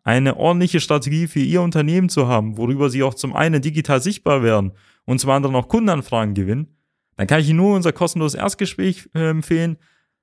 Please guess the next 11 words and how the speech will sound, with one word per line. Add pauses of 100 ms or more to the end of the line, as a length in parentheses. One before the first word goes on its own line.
(180)
Dort
finden
wir
raus,
ob
und
wie
wir
Ihnen
helfen
können.